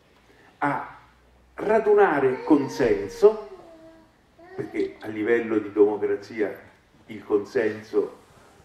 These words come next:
e la percentuale è quello che conta, quindi riflettere, presentare, coinvolgere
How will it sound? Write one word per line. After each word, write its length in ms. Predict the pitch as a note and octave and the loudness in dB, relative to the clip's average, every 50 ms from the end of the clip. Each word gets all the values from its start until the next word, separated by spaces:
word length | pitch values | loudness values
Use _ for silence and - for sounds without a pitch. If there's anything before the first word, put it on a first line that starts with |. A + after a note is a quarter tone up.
| _ _ _ _ | _ _ _ _
e 80 | - - | -6 -2
la 120 | A2 A2 | -2 -2
percentuale 840 | G#2 - A2+ G2+ - - A#2+ G#2+ G2 - G#2 A2+ A2+ A2+ A2 G#2 G#2 G2 | -2 0 -2 -2 -2 -2 -4 -4 -4 -2 0 2 2 2 4 4 4 2
è 80 | F#2+ | 2
quello 320 | - B2+ A#2 G#2+ G#2 G2+ G2 | 2 0 0 6 4 4 4
che 180 | - A2+ - - | 4 -8 -12 -2
conta, 720 | - D3+ C#3+ C3+ B2 B2 A#2+ - - F3+ - - - - - - - _ _ _ _ _ _ _ _ _ _ _ _ _ _ _ _ _ _ | 4 6 6 6 6 0 -6 -2 -2 -2 -2 -4 -10 -16 -20 -20 -20 _ _ _ _ _ _ _ _ _ _ _ _ _ _ _ _ _ _
quindi 440 | - C#3+ C3 B2 A2+ G#2+ G#2+ G#2 - - - _ _ _ _ _ - _ - | -6 -4 -2 -2 -4 -6 -10 -14 -14 -18 -20 _ _ _ _ _ -20 _ -4
riflettere, 840 | C#3+ C#3 D#3 - - D3+ C#3+ C3 B2+ - - - - G#2 G2 G2 | -2 -2 -2 2 2 4 6 4 4 2 -4 -2 0 2 2 2
presentare, 1000 | G2 - C3 C#3+ C#3 B2+ C3+ C3 B2+ B2+ - C3+ B2 A#2+ A2 G#2+ G#2+ G2+ G2 - | 2 4 4 4 4 4 2 0 0 0 0 2 2 2 2 2 2 2 2 6
coinvolgere 1000 | - C3+ B2+ A#2+ B2 B2 D3+ C#3+ C#3 C3+ C3 C3 C3 D3 E3 F#3 G3+ G#3 G3+ | 6 6 6 6 4 4 6 6 6 6 4 2 0 2 4 4 4 4 2